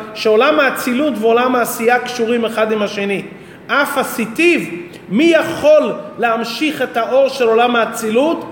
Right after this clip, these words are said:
רק מי שנמצא בעולם העשייה. עולם העשייה הוא עולם המעשה, יש בכוחו להתחבר לעולם האצילות. בסדר ההגדה "והגדת לבנך",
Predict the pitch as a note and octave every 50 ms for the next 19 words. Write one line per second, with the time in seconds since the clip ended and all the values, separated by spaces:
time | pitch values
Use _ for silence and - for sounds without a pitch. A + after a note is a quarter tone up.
0 | - - - - D#3 F#3 A3 C4 - - B3+ A#3+ B3 A#3 - A#3+ A3 G#3 G#3 G3
1 | - - A3 A3 G#3 F#3+ F#3+ F#3 F#3+ F#3+ F#3+ F#3 F3+ F3 E3+ - - - E3+ E3+
2 | D#3+ D#3 - - - - - - F#3 G3 B3+ C#4+ C#4 C4+ A#3+ - - C4+ C4+ C4+
3 | B3+ A#3 A#3 A3+ B3+ C4 C4 B3+ A#3+ A#3 A3+ G#3+ - - - - C#4+ D4+ D4 B3+
4 | - - - - - - F#3 B3 C#4 C4+ G#3 F#3+ A#3 A#3+ - A#3+ A3 - A#3+ C4
5 | B3+ B3 A#3 - - - A3 G3+ G3 A3+ A3+ A3 G#3 F#3+ F#3+ F#3+ F#3+ F#3+ F#3 F3+
6 | F3 F3+ - - E3 D3 D3+ - - - - - - - - - - - - F3
7 | - - E4 E4 E4 E4 D4 C4 B3+ B3 A3+ G#3 A3+ G#3+ G3 A#3+ B3+ B3+ G#3+ G3
8 | G3+ G3 F3+ E3 E3+ G#3+ A3+ A#3 A3+ - G#3+ F#3+ F3 E3+ E3+ E3+ E3+ E3 E3 E3
9 | E3